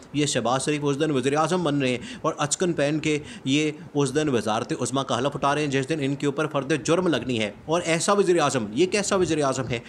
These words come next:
कि जिस दिन ये वजारत उज़्मा का हलफ उठा रहे हैं, उस दिन फ़र्द जुर्म लगनी है और उसके बाद वज़ीर आज़म होते हुए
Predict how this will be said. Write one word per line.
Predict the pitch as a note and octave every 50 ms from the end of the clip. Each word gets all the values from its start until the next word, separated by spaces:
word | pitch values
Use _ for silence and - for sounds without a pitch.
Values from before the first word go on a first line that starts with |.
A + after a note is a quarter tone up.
| - - - - - -
कि | D#3 D#3 D#3+ D#3+ D#3+ D#3+ - - - -
जिस | B2 A#2 D#3 E3 D3 C3
दिन | D#3+ E3 E3 E3+ D#3+ -
ये | C3 B2+ C#3 D3+ D3+
वजारत | C3 A#2+ A2 G2+ A2 A2 A#2 B2 A#2 - D3 C#3 C3+
उज़्मा | B2 A#2+ B2+ C#3 C#3
का | C3+ C3 A2
हलफ | A2 A2+ B2+ A#2+
उठा | - C#3 B2+
रहे | C3 C#3 C#3
हैं, | C3+
उस | B2+ -
दिन | C#3 C#3 C3+
फ़र्द | A#2+ B2+ A#2 G#2+ - C#3+
जुर्म | C3+ G#2+ A#2 A#2+ C#3 D3+
लगनी | D3 C#3+ C#3 D3 E3
है | E3+
और | E3+ E3
उसके | D#3+ - - F#3
बाद | E3+ D#3 D#3+ E3 D#3+ D#3+
वज़ीर | D3+ C#3+ B2+ D3 C#3 D3
आज़म | D3+ D3 E3 D#3
होते | C3+ B2+ - -
हुए | E3 D#3 D#3 D#3+